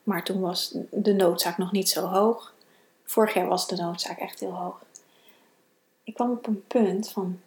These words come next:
dit wil ik niet meer. En hoe wil ik het dan wel? Nou, heel simpel. Ik wil dat iemand anders het graag, eh, dit stuk van me overneemt. Zodat ik, eh, me kan focussen op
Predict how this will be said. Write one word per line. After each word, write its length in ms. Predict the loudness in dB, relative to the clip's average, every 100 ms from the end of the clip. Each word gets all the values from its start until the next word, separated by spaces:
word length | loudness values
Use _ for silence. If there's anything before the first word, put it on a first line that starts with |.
| _
dit 240 | 4 4
wil 160 | 4 2
ik 160 | 0 -4
niet 220 | -12 -12
meer. 340 | -12 -12 -14 _ _ _ _ _ _ _ _ _ _ -4
En 160 | -2
hoe 320 | 4 10 12
wil 120 | 10 6
ik 100 | 4
het 100 | 2
dan 220 | 0 4
wel? 460 | 8 8 8 2 -8 _ _ _ _ _ _ _ _ _ _ _ _ _ _ _ -6
Nou, 160 | -6 -2
heel 160 | -2
simpel. 600 | 0 0 2 4 4 2 -6 _ -18 -18 -14
Ik 120 | -6 0
wil 120 | 2
dat 140 | 0
iemand 260 | 0 -2 -4 6
anders 320 | 8 8 4
het 120 | 0
graag, 460 | 0 0 0 -6 -14 _
eh, 360 | -8 -6 -6 -4
dit 200 | -2 0
stuk 260 | 2 2 0
van 120 | -2
me 140 | 0
overneemt. 720 | 2 2 2 -2 -4 -8 -12 -14
Zodat 360 | -10 -6 -4 -4
ik, 240 | -4 -6 _ _ -20 _ _ _
eh, 240 | -4 -2
me 120 | -4
kan 240 | -2 -2 0
focussen 720 | 8 8 8 4 2 0 -2 -2
op 260 | -4 -6